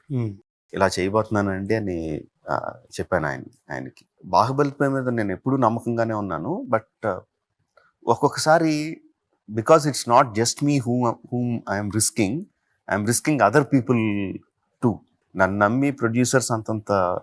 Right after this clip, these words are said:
Speaker 2: డబ్బులు పెడుతున్నారు, మరి అది కరెక్టా కాదా? నేను ఒక్కడినే అయితే, okay, I can take it.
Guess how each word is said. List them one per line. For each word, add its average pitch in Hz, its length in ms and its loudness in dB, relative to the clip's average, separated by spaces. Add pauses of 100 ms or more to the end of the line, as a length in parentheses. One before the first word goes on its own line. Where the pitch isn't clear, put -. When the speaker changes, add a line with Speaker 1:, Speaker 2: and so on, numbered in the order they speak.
(140)
Speaker 2:
డబ్బులు 90 280 0
పెడుతున్నారు, 104 500 0
మరి 113 200 2
అది 95 360 -4 (360)
కరెక్టా 123 300 2
కాదా? 113 420 0 (360)
నేను 107 180 0
ఒక్కడినే 147 300 0
అయితే, 139 220 -4
okay, 143 220 2
I 123 100 -4
can 113 100 0
take 123 260 0
it. 127 80 -4